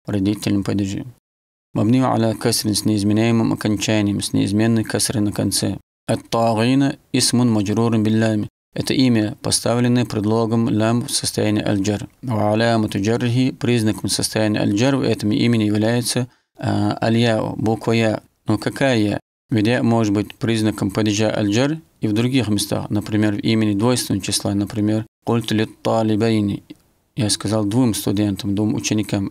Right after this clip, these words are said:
Также в так называемых шести именах. Аль-асмауль хамс, аль-, аль-асмауль ситта. Как еще их называют? Аль-асмауль ситта или, или аль-асмауль хамс тоже. Например, «Культу ли Аби Бакрин». Я сказал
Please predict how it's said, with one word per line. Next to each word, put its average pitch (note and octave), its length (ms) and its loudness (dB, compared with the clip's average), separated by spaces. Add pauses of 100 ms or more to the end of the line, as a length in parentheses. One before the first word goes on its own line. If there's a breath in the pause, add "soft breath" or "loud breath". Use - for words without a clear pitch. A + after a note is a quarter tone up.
(140)
Также A#2+ 460 -2
в C#3 80 -12
так - 260 -6
называемых A2 580 0
шести C3+ 420 -2
именах. G#2 320 0 (220)
Аль-асмауль A2+ 800 -2
хамс, A#2 460 -4
аль-, G#2 320 -4
аль-асмауль A2+ 540 -2
ситта. - 480 -6 (280)
Как A#2 260 -6
еще A2+ 240 -4
их G#2 120 -2
называют? G#2+ 400 -2
Аль-асмауль A2+ 460 -2
ситта - 480 -4 (420)
или, A2 320 0
или A2 380 0
аль-асмауль A2 540 -2
хамс G#2 280 -4
тоже. - 320 -6 (400)
Например, A2 460 0
«Культу B2+ 320 0
ли G#2+ 100 2
Аби A#2 280 2
Бакрин». G#2 420 -2
Я A2 180 -2
сказал A2 600 -2